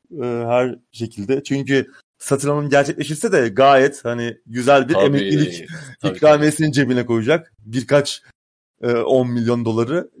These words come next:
Speaker 1: cebine koyacak. Ve şirket hissesi. Ve bu arada şirket
Speaker 2: Tabii,
Speaker 1: hissesi de
Speaker 2: şirkette
Speaker 1: artık
Speaker 2: evet.
Speaker 1: Microsoft
Speaker 2: Evet.
Speaker 1: oldu yani. <laughs> Microsoft hissesini cebine koyup ayrılacak adam yani.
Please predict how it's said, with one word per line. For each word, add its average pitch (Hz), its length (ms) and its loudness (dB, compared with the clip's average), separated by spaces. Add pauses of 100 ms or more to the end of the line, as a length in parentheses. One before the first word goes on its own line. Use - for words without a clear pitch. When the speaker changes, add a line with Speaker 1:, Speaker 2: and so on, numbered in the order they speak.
Speaker 1:
cebine 113 360 -6
koyacak. 113 500 -6 (100)
Ve 127 80 2
şirket 123 400 -6
hissesi. 117 500 -6 (280)
Ve 131 180 0
bu 120 80 4
arada 123 140 2
şirket 127 320 -6
Speaker 2:
Tabii, - 100 -4
Speaker 1:
hissesi 190 260 -6
de 147 140 2
Speaker 2:
şirkette 151 420 0
Speaker 1:
artık 135 360 4
Speaker 2:
evet. 113 160 4
Speaker 1:
Microsoft 151 500 2
Speaker 2:
Evet. 135 80 4
Speaker 1:
oldu 113 160 -2
yani. 120 300 4
<laughs> 156 220 2
Microsoft 151 380 -2
hissesini 143 340 -6
cebine 143 320 2
koyup 165 200 2
ayrılacak 147 440 4
adam 107 260 -4
yani. 113 220 -12